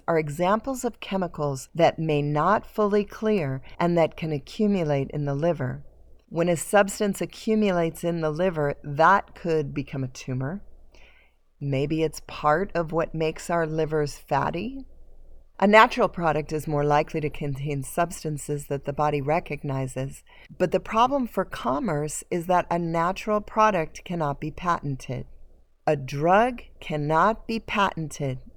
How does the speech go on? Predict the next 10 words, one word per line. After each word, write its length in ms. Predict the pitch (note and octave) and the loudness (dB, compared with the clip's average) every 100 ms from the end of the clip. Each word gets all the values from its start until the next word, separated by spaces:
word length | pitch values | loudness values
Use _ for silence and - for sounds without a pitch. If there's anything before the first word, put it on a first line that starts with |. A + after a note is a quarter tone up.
| - - | -20 0
if 220 | D3+ C#3+ | 0 2
it 100 | D#3+ | 0
is 200 | D3 C3+ | -2 0
in 140 | D3+ E3+ | -2 -2
its 220 | E3 - | -6 -4
natural 480 | D#3 D3+ - C#3+ C3 | 0 0 0 -6 -6
form. 540 | - E3 D#3+ C3+ C#3 - - - - | -6 -4 -2 -4 -8 -14 -20 -20 -20
So 220 | - E3+ | -4 -2
by 180 | D#3 D#3 | 4 4
definition, 840 | D3+ D#3 - E3 B3+ - D3 D#3 | 4 2 2 -2 -2 -2 -4 -4